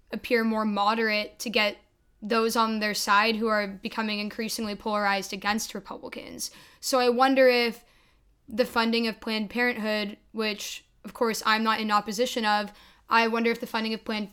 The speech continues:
Parenthood is a bit of a bone to the people who are moderates, but like the tax bill, but on other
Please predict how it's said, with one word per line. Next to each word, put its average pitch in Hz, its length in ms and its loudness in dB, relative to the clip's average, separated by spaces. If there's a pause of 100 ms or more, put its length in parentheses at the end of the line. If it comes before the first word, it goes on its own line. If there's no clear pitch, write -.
Parenthood 254 340 2
is 226 180 0
a 214 40 -4
bit 233 120 0
of 214 80 -2
a 226 60 -2
bone 208 320 0
to 226 100 -10
the 208 60 -8
people 220 420 -4
who 220 40 -2
are 214 120 0
moderates, 214 440 2
but 208 280 0 (760)
like 220 260 0
the 240 60 -4
tax 220 380 2
bill, 254 260 2
but 220 220 0
on 220 180 0
other 220 380 -2